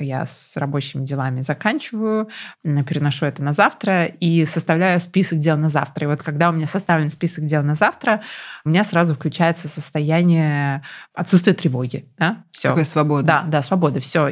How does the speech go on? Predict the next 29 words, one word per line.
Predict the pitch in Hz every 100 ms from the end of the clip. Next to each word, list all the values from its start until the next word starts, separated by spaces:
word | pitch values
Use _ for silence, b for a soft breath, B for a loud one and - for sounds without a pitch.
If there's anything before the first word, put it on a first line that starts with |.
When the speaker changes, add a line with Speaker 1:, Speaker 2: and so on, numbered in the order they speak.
| -
Speaker 1:
у | 165
меня | 165
есть | 151 -
план. | 185 190 349 349 _
Вообще | 185 160 165
наличие | 139 147 175 -
плана | - 185 262 190 170
мне | 156 160
очень | 165 - 156
помогает. | 151 139 147 - _ _
У |
меня | 185 165
есть | 156
план, | - 214 330
он | 214 180
будет | 151 147
завтра, | 175 202 -
завтра | - 160 -
будет | 151 147 139
новый | 147 156
день. | 156 247 285 B B B B B
А | 156 151
сегодня | - 160 156 208 220 190 170 160 151 147 147 160
я | 151 151
могу | 156 143 151
дальше | 147 151 -
посвятить | - - 139 147 -
время | 147 156 147
уже | 135 139 139 135 -